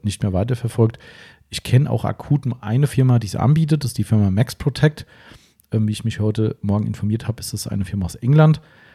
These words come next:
Kennt ihr bestimmt, gibt's ein paar Aufbereiter, äh, unter anderem, ähm, der Detailing verliebt in Deutschland, der macht das, äh, meinem Kenntnisstand nach. Boah, das klingt das Telefon hier, was ist denn hier los? Nein. So,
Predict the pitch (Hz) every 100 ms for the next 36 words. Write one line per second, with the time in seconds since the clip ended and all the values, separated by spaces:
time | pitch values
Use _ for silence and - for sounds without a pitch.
0 | _ - 95 120 117 113 107 104 - 98
1 | 98 98 95 - _ _ 107 - 104 98
2 | 101 104 101 - - 95 92 95 92 90
3 | 90 90 82 82 87 85 87 85 82 113
4 | 120 120 110 110 107 - 123 107 104 -
5 | 104 98 101 101 - 101 - - - -
6 | - 110 101 92 98 104 104 - - 104
7 | 95 104 107 _ _ _ _ - - -
8 | - - - - - - 92 73 71 67
9 | 80 82 87 82 - 82 87 90 90 -
10 | _ _ _ _ _ - - _ _ _
11 | _ - 90